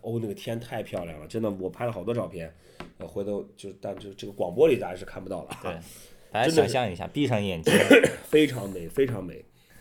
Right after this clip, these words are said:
Speaker 2: 然后刚才袁飞又说到碗池了，然后我又想起来一个，今天 Killer Club 刚发的一个独家的新闻，就是海南
Speaker 1: 嗯，嗯。
Speaker 2: 又修了一个碗池，
Speaker 1: 就是那个
Speaker 2: 还挺大的。
Speaker 1: 张威嘛，大鸟儿那个福建滑手，
Speaker 2: 他，他
Speaker 1: 他在那边，
Speaker 2: 负责，对，
Speaker 1: 负责，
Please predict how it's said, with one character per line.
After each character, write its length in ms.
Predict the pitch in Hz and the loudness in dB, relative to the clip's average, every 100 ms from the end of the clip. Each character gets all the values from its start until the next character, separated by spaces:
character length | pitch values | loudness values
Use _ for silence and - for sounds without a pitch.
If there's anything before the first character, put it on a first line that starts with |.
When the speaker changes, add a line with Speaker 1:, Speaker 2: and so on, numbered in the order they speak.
| - _ - - | -20 _ -20 -6
Speaker 2:
然 220 | 104 131 | -4 -4
后 300 | 139 131 117 | -4 -2 -2
刚 260 | 107 143 156 | -2 -2 -2
才 180 | 147 135 | -2 -2
袁 180 | 139 | -2
飞 120 | 139 156 | -4 -6
又 120 | 117 | -6
说 200 | - 135 | -4 -2
到 100 | 123 | -2
碗 240 | 98 82 | -4 -8
池 220 | 85 - | -12 -12
了， 220 | 90 110 85 | -8 -6 -6
然 180 | 95 | -8
后 120 | 110 107 | -8 -8
我 160 | 90 | -8
又 80 | 120 | -8
想 300 | 123 85 87 | -10 -12 -12
起 60 | 98 | -12
来 60 | |
一 80 | - | -12
个， 100 | 90 | -12
今 220 | 85 135 | -8 -8
天 400 | 143 123 117 120 - - - | -6 -4 -4 -6 -14 -20 -10
Killer 280 | 135 135 135 | -6 -4 -4
Club 300 | 135 110 104 | -4 -2 -4
刚 240 | 117 127 | -6 -8
发 240 | 123 107 | -8 -6
的 100 | 104 | -6
一 80 | 98 | -6
个 120 | 95 | -8
独 160 | 92 98 | -8 -6
家 160 | 98 95 | -4 -6
的 60 | |
新 200 | - 101 | -8 -8
闻， 140 | 90 90 | -8 -6
就 100 | 101 | 0
是 160 | 131 | 2
海 100 | 110 | 2
南 360 | 92 92 127 - 151 | 0 -4 -4 -2 2
Speaker 1:
嗯， 240 | 151 110 | 2 2
嗯。 40 | - - - | -4 -18 -10
Speaker 2:
又 160 | 98 | -8
修 240 | 95 110 101 | -4 -2 -2
了 80 | |
一 60 | 92 | -4
个 80 | 90 | -6
碗 180 | 82 82 | -8 -10
池， 180 | - 80 - | -12 -12 -8
Speaker 1:
就 120 | - 165 | -2 0
是 120 | 151 | 0
那 160 | 139 | 0
个 120 | 123 117 | 2 2
Speaker 2:
还 100 | 107 | 2
挺 80 | 104 | -2
大 180 | 95 | -4
的。 40 | 101 | -4
Speaker 1:
张 220 | 147 147 | -4 0
威 140 | 151 | 0
嘛， 140 | 131 107 | 0 -4
大 160 | - | -6
鸟 160 | 110 80 | -6 -8
儿 120 | 71 87 | -10 -12
那 80 | |
个 80 | 92 | -12
福 160 | - 120 | -8 -4
建 120 | 131 | -4
滑 160 | 101 95 | -6 -6
手， 20 | |
Speaker 2:
他， 140 | 101 104 | -6 -6
他 180 | 101 | -6
Speaker 1:
他 120 | 95 117 | -6 -2
在 80 | 117 | -2
那 80 | |
边， 120 | 98 90 | -2 -4
Speaker 2:
负 60 | |
责， 80 | 87 | -6
对， 120 | 95 | -6
Speaker 1:
负 40 | |
责， 40 | 92 | -4